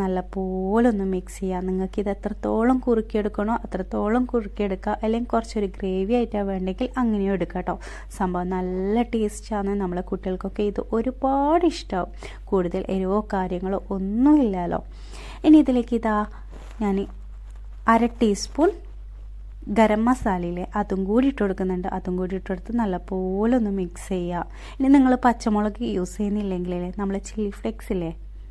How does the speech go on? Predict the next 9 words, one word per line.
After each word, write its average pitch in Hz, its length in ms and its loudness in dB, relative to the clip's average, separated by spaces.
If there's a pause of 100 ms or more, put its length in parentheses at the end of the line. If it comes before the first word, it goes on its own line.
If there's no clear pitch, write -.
(300)
മുളക് 233 260 2 (100)
പൊടിച്ചത്, 269 500 2 (1600)
അതിട്ട് 226 300 2
കൊടുക്കുക 175 260 0
കേട്ടോ. 175 220 0 (1500)
അങ്ങനെ 254 240 8
ഇതാ 233 140 2 (1000)
നമ്മളെ 175 500 0 (400)
നല്ല 180 220 -2